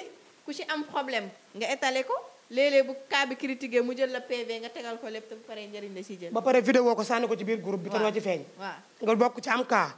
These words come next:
Speaker 1: Am cas.
Speaker 2: Jël ma ci suuf.
Speaker 1: Waaw.
Speaker 2: Wax ma cas bi. Ma xelal la ba pare def ko vidéo comme man la cas bi daal.
Speaker 1: Mhm.
Speaker 2: Sànni ko ci biir groupe bi, xanaa ma bari sutura.
Speaker 1: Waaw.
Speaker 2: Te leen débat leen ci ndax borom cas bi mi ngi ci biir groupe bi.
Speaker 1: Kese.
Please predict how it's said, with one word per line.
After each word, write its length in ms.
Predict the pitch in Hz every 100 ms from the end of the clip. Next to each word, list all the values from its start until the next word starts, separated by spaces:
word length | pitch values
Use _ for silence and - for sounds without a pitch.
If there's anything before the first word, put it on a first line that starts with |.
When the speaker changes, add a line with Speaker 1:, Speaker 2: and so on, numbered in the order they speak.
| -
Speaker 1:
Am 160 | 214
cas. 80 | 214
Speaker 2:
Jël 140 | 196 240
ma 120 | 226
ci 100 | 240
suuf. 320 | - 233 -
Speaker 1:
Waaw. 220 | 196 208 175 - -
Speaker 2:
Wax 140 | 233 226
ma 120 | 254
cas 260 | 226 226 185
bi. 80 | 160 - 214
Ma 100 | 220
xelal 260 | 214 247 226
la 80 | 214
ba 60 |
pare 180 | 214 226
def 140 | 208 233
ko 120 | 262
vidéo 340 | 202 214 208
comme 240 | 202 247 247
man 140 | 254
la 80 | 240
cas 180 | 240 208
bi 80 | 208
daal. 180 | 185 165 -
Speaker 1:
Mhm. 100 | 214
Speaker 2:
Sànni 220 | 226 233
ko 80 | 214
ci 80 | 214
biir 140 | 240
groupe 160 | 220 208
bi, 40 |
xanaa 160 | 220 269
ma 140 | 262
bari 140 | 247
sutura. 280 | 247 220 233 -
Speaker 1:
Waaw. 460 | 214 214 294 175 -
Speaker 2:
Te 80 | 254
leen 220 | 285 254
débat 300 | 269 277 269
leen 180 | 254 240
ci 100 | 254
ndax 160 | 247 202
borom 320 | 233 269 269
cas 200 | 269 247
bi 80 | 220
mi 80 | 262
ngi 60 | 262
ci 60 |
biir 160 | 285 302
groupe 260 | 269 226 165
bi. 80 | -
Speaker 1:
Kese. 300 | 240 277